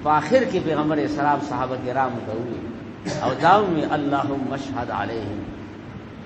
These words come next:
الله ته ګواه شه په دې باندې چې کومه ذمواري تا ما ته راکړې وه، هغه ما دې ته وسپارله. او بیا پیغمبر اسلام وی، خبر ده، کوم چې حاضر دي، دا د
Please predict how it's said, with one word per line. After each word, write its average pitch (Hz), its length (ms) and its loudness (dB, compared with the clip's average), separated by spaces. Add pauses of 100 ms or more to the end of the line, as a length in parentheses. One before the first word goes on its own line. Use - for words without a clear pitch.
(120)
الله 139 240 0 (100)
ته 165 80 -2
ګواه 156 320 4
شه 170 140 -2
په 160 140 -2
دې 180 220 0
باندې 180 260 0 (1040)
چې 143 140 -4
کومه 214 240 6
ذمواري 170 500 6
تا 175 220 6
ما 175 260 4
ته 196 180 2 (760)
راکړې 143 440 2
وه، 131 100 2
هغه 123 120 -2
ما 131 140 -2
دې 123 200 -4
ته 120 120 -6
وسپارله. - 520 -8 (1600)
او 123 160 0
بیا 190 240 6
پیغمبر 180 400 2
اسلام 165 480 4
وی، 151 120 0 (100)
خبر 170 260 0
ده، 170 140 2 (800)
کوم 226 180 2
چې 180 100 -2 (100)
حاضر 170 380 6
دي، 185 100 4
دا 156 220 2
د - 20 4